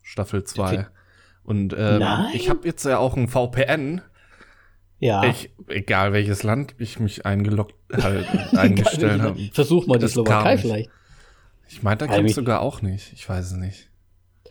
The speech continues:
Speaker 2: Muss mal gucken, aber ich hab halt die zweite Staffel jetzt schon gesehen.
Speaker 1: Ja.
Speaker 2: Also bei uns ist es anscheinend da. Vielleicht muss man nach Final Space suchen.
Speaker 1: Hab ich, <laughs> natürlich.
Speaker 2: Und war gar nicht da, oder was? Gar nicht
Speaker 1: Nee,
Speaker 2: aufgetaucht?
Speaker 1: also manchmal ist überhaupt nicht mal aufgetaucht, noch nicht mal die erste Staffel.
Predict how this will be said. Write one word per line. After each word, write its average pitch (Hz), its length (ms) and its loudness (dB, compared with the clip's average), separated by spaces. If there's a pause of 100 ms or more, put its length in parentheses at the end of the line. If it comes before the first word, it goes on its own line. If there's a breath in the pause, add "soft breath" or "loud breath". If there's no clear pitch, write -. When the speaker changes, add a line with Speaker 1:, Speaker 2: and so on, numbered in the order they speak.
(220 soft breath)
Speaker 2:
Muss - 160 0
mal 110 120 2
gucken, 180 220 2
aber 113 100 4
ich 110 140 0
hab 117 120 2
halt 131 200 2
die 127 100 0
zweite 135 260 2
Staffel 135 320 2
jetzt 131 280 0
schon 131 200 0
gesehen. 117 540 0 (180)
Speaker 1:
Ja. 95 220 -10
Speaker 2:
Also 113 160 0
bei 107 100 2
uns 127 280 2
ist - 180 -4
es 143 140 2
anscheinend 127 500 0
da. 135 460 0
Vielleicht 147 160 2
muss 202 160 4
man 170 140 -2
nach 143 100 0
Final 170 320 2
Space - 340 0 (140)
suchen. 131 580 0 (380 loud breath)
Speaker 1:
Hab 151 180 -2
ich, 120 220 -2 (140)
<laughs> 185 120 4
natürlich. 113 720 0 (840 loud breath)
Speaker 2:
Und 120 160 2
war 127 100 4
gar 143 160 4
nicht 247 240 0
da, 214 160 4
oder 113 140 4
was? 147 160 0
Gar 147 100 2
nicht 165 140 2
Speaker 1:
Nee, 151 40 2
Speaker 2:
aufgetaucht? 143 460 -2
Speaker 1:
also 113 240 -4
manchmal 123 380 -4
ist - 240 -6
überhaupt 117 400 -2
nicht 120 160 -4
mal 101 180 0
aufgetaucht, 95 540 -6
noch 101 80 -4
nicht 98 160 -4
mal 101 100 -2
die 95 60 -2
erste 113 260 -4
Staffel. - 360 -12